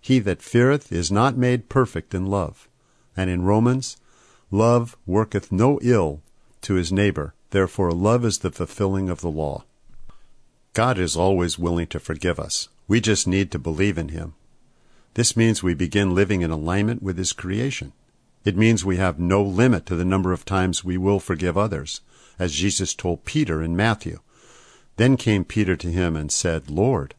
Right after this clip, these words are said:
how oft shall my brother sin against me, and I forgive him? Till seven times?" Jesus saith unto him, "I say not unto thee until seven times, but until seventy times seven."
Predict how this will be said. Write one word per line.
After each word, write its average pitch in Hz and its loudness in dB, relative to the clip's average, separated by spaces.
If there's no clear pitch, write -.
how 113 0
oft 104 2
shall 87 -2
my 87 -2
brother 90 0
sin 101 0
against 80 -6
me, 85 -4
and 92 -4
I 95 -2
forgive 107 -4
him? 78 -6
Till 82 -2
seven 110 2
times?" 117 -4
Jesus 92 2
saith 95 0
unto 82 -4
him, 80 -4
"I 113 2
say 95 0
not 90 0
unto 85 -4
thee 78 -2
until 85 -6
seven 110 2
times, 73 -8
but - -4
until 85 -4
seventy 107 0
times 78 -6
seven." 78 -6